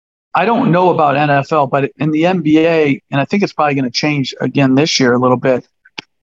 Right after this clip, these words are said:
um, there used to be more people in the room when they were talking, when the coaches were talking. And I think, I thought it was a lot of times sort of a waste of time, you know, you know, a lot of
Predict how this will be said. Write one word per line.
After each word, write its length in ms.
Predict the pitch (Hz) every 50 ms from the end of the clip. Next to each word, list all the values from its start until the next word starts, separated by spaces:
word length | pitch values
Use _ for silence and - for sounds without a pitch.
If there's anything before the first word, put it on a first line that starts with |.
| _ _ -
um, 300 | - 147 135 127 127 131
there 100 | 156 185
used 180 | 233 247 - -
to 40 | 175
be 140 | 165 156
more 240 | 147 147 160 180 180
people 420 | - - - 185 - 196 170 156 151
in 80 | 147
the 120 | 135 127 120
room 400 | 123 135 139 156 175 196 208 - _ - - -
when 140 | 160 160
they 140 | 160 160 160
were 120 | 156 156 156
talking, 560 | - - 165 160 165 165 - 196 190 202 208 - - - _ _ _
when 180 | - - 143
the 80 | 135 131
coaches 380 | - - 156 156 - 160 139 139
were 100 | 135 135
talking. 520 | - 156 143 147 151 - 170 180 185 - _ _ _ _ _ _ _ _ _ _ _ _ _ _ _ -
And 800 | 160 160 151 151 151 147 147 143 139 139 139 139 139 135 - _ _ _ _ _ _ -
I 120 | - 147 160
think, 300 | 156 - 180 175 175 -
I 120 | 151 160
thought 280 | 160 - - 170 165 156
it 100 | - -
was 340 | 139 143 139 139 135 - -
a 100 | 170 160
lot 200 | 143 143 151 156
of 80 | 156 -
times 540 | - 143 135 135 131 127 - - - _ _ _ _ _ _ _ _ _ _ _ _ _
sort 240 | - - 165 156 143
of 80 | 131
a 40 | 127
waste 340 | 123 127 139 143 139 - -
of 100 | 120 117
time, 320 | - 143 135 131 131 - - _ _ _ _ _ _ _ _ _ _ _ -
you 140 | - 147 139
know, 320 | 131 131 123 - - - - - - - _ _ _ _ _ -
you 80 | 139 139
know, 180 | 135 135 131
a 40 | 131
lot 180 | 139 143 147 143
of 300 | 139 135 131 120 -